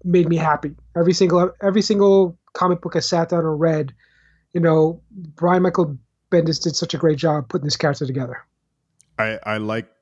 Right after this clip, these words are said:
Speaker 2: your reference to a character that has your face, which is basically the crux of what Super Black is all about, is finding characters that you can celebrate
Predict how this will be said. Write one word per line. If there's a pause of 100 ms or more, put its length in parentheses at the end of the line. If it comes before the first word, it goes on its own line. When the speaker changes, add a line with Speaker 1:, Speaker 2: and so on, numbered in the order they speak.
(720)
Speaker 2:
your
reference
to
a
character
that
has (160)
your
face,
which
is (140)
basically
the
crux
of
what (460)
Super
Black
is
all
about,
is
finding
characters
that
you
can
celebrate